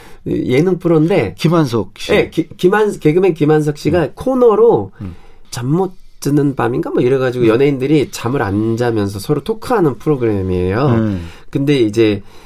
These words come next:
Speaker 1: 엠씨 김한석 씨가 질문을 하면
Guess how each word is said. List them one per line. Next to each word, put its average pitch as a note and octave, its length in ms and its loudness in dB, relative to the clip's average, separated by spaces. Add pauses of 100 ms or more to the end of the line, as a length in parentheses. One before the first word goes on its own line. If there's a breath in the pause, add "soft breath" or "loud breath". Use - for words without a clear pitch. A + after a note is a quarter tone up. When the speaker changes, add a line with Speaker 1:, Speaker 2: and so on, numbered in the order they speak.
(800 loud breath)
Speaker 1:
엠씨 A2+ 580 0 (640)
김한석 G#2 380 -2
씨가 E3+ 320 -4
질문을 A#2 480 -2
하면 A#2+ 420 -4